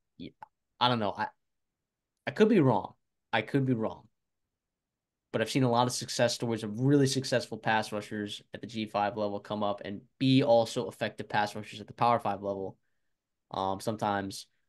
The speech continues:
I feel like corner is a very tough position as you go up in the levels, right? I, uh, can I propose something that might be crazy? I,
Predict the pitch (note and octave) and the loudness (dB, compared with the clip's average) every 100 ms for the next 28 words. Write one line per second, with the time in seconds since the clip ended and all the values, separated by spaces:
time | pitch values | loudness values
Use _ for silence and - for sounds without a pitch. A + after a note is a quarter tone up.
0 | _ _ - G#2 G2+ - G#2+ G#2 G2+ G2+ | _ _ -6 -4 -4 -4 -2 0 -2 -4
1 | - F#3+ D#3 C3 B2 A#2+ - A#2 - G#2 | -2 2 4 4 4 2 2 -2 -2 -8
2 | G2+ G2 G2+ G#2 - G#2 G#2 G#2 G2+ G2 | -8 -8 -8 -8 -6 -6 -6 -2 0 0
3 | G2+ G2 G2 G2 F#2+ F2+ F#2 G2 - _ | -4 -8 -6 -6 -6 -10 -8 -8 -10 _
4 | _ _ _ _ _ _ _ _ _ _ | _ _ _ _ _ _ _ _ _ _
5 | _ _ _ _ _ _ _ _ - C3+ | _ _ _ _ _ _ _ _ 2 4
6 | D#3 D#3 D3+ D3 C3+ - _ _ _ _ | 6 6 6 4 0 -14 _ _ _ _
7 | _ _ _ _ _ _ - E3 F#3 - | _ _ _ _ _ _ -2 0 4 6
8 | D3+ D#3 D#3+ E3+ E3+ C#3+ G#2+ A#2+ A#2 G#2+ | 6 4 -2 -4 -6 0 2 2 0 -2
9 | A2 A2+ B2+ C3 C3 _ _ _ _ A#2 | 0 2 0 -2 -4 _ _ _ _ 0